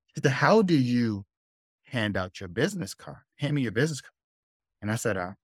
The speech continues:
I said, "Okay, you know, I'm Ted Fales, and here's my card." She said, "No."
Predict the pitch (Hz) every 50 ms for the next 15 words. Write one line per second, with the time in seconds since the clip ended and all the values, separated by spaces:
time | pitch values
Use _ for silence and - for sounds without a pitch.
0 | _ _ _ - - 135 131 131 110 110 120 120 - 104 101 104 101 95 98 95
1 | - - 95 92 - - 92 92 87 87 92 87 92 92 - _ _ _ _ _
2 | _ - 76 80 - 87 87 - - - 117 90 80 _ _ _ _ _ _ _
3 | - 180 160 165 143 147 147 151 131 143